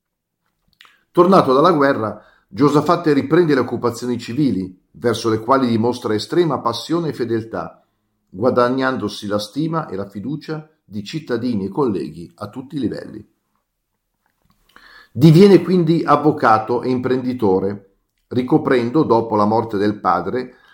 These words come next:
la carica di amministratore unico di una delle fabbriche di glucosio e caramelle più importanti in Italia, la Cascina Glucosio, costruita ad Ugnano ai confini con Incirano,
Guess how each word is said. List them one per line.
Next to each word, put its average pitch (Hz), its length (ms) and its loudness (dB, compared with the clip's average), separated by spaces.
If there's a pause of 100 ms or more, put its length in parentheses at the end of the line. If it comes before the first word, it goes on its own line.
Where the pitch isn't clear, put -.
(120)
la 139 200 -2
carica 170 400 2
di 123 240 -2
amministratore 143 960 0
unico 165 540 0
di 131 200 -2
una 180 260 0
delle 123 280 -2
fabbriche 120 600 -4
di 113 160 -6
glucosio 127 600 -2
e 110 60 -4
caramelle 123 680 -4
più 123 180 -8
importanti 117 680 -6
in 107 80 -6
Italia, 98 640 -4 (380)
la 117 240 0
Cascina 139 480 -8
Glucosio, 101 920 -2 (360)
costruita 127 600 0
ad 110 60 0
Ugnano 139 640 -2 (180)
ai 113 180 -6
confini 117 460 -6
con 110 200 -6
Incirano, 113 760 -4